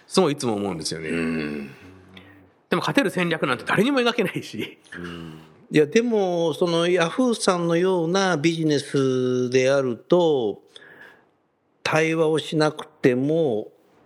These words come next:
Speaker 2: 仕事ができるんだろうけど、でもディスプレイ向かって情熱って考えた時に、僕自身個人で考えた時、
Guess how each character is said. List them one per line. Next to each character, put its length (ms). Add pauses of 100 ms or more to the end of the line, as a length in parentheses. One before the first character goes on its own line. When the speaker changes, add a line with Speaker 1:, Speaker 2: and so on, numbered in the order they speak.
(400)
Speaker 2:
仕 160
事 240
が 120
で 140
き 160
る 100
ん 80
だ 100
ろ 140
う 40
け 140
ど、 140
で 100
も 220 (180)
デ 100
ィ 40
ス 120
プ 160
レ 220
イ 20
向 180
か 160
っ 200
て 160
情 240
熱 360
っ 40
て 260
考 120 (280)
え 80
た 140
時 320
に、 380
僕 300
自 160
身 140
個 180
人 160
で 100
考 100 (280)
え 80
た 120
時、 560